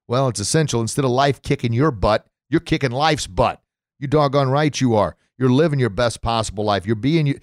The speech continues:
becoming your best possible self. Because the better you are, the better you're gonna help others. And the better you help others is, uh, essentially working toward our mission, our combined mission of making society a happier, healthier, and safer place to live.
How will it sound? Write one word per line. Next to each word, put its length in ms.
becoming 400
your 120
best 280
possible 400
self. 480
Because 220
the 80
better 280
you 280
are, 200
the 120
better 260
you're 160
gonna 180
help 260
others. 360
And 100
the 60
better 180
you 100
help 220
others 320
is, 160
uh, 120
essentially 420
working 400
toward 340
our 220
mission, 460
our 100
combined 720
mission 420
of 160
making 380
society 640
a 100
happier, 500
healthier, 400
and 120
safer 280
place 260
to 80
live. 300